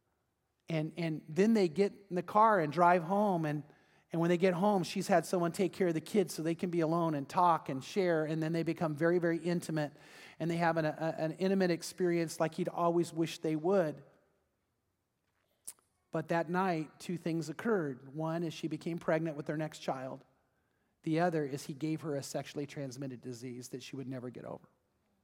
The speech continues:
And she would give that disease to the baby. Now, when he shares this story, he talks about how he can't believe that he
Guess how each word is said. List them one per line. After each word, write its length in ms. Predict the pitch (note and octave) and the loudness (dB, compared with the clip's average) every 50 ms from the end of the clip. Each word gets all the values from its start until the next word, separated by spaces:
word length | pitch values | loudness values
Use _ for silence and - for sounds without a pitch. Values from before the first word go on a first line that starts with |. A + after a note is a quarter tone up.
| _ _ _ _ _ _ _ _ _ _ _ _ _ _ _ - - _ - | _ _ _ _ _ _ _ _ _ _ _ _ _ _ _ -20 -20 _ -10
And 160 | D#3+ D#3+ D3 | -8 -8 -8
she 200 | C#3 - - E3+ | -8 -6 -6 -4
would 160 | E3 D3+ C#3+ | -4 -4 -4
give 140 | C#3+ C#3+ C3+ | -4 -6 -4
that 180 | C#3+ C3+ C3+ C3 | -4 -6 -6 -6
disease 360 | C#3 B2+ B2+ C3 C3 B2 - | -8 -8 -6 -8 -8 -8 -10
to 100 | - C3+ | -12 -12
the 80 | A#2+ B2 | -12 -12
baby. 260 | A#2+ A2+ A2 G#2+ - _ _ _ _ _ _ _ _ _ _ _ _ _ _ _ _ _ _ _ _ _ _ _ _ _ _ _ _ _ _ _ _ _ _ _ _ _ _ _ _ _ _ _ _ _ _ _ _ _ _ _ _ _ _ _ - | -12 -14 -16 -18 -20 _ _ _ _ _ _ _ _ _ _ _ _ _ _ _ _ _ _ _ _ _ _ _ _ _ _ _ _ _ _ _ _ _ _ _ _ _ _ _ _ _ _ _ _ _ _ _ _ _ _ _ _ _ _ _ -2
Now, 200 | D#3+ D#3+ D#3+ D#3+ | 0 2 2 2
when 220 | D3+ D3+ F3 F3 | 0 0 0 0
he 160 | E3 C#3+ G3 G#3 | 0 2 0 0
shares 340 | - - B3+ A3+ A3 F#3 - | 0 2 2 2 2 0 -2
this 160 | - F#3+ E3 | -6 -6 -6
story, 520 | - - - - E3 C#3+ C#3+ C3 C3 C3 - _ _ _ _ _ _ _ _ _ _ _ _ _ _ _ _ _ _ _ _ | -6 -8 -6 -4 -4 -4 -4 -4 -8 -12 -14 _ _ _ _ _ _ _ _ _ _ _ _ _ _ _ _ _ _ _ _
he 160 | - - D3+ | -14 -12 -10
talks 380 | - - D#3+ C#3+ D3+ - - G3 | -6 -4 -2 -2 -2 -4 -4 -4
about 260 | E3 F3 E3+ E3 D3+ | -2 -2 -2 -2 -2
how 180 | D#3 E3 E3+ | 0 0 0
he 140 | F3 E3 D3 C3+ - - | 0 -2 -4 -10 -14 -16
can't 420 | - - F#3 F3 F3+ E3+ - - | -8 -4 -2 -2 -2 -4 -6 -8
believe 580 | E3 F3+ E3+ E3+ E3 F3 F#3 F3+ E3 D3 C#3 - | -6 -4 -4 -2 -2 -2 -4 -4 -4 -6 -8 -8
that 100 | - D#3 | -10 -12
he 80 | D#3 - | -12 -12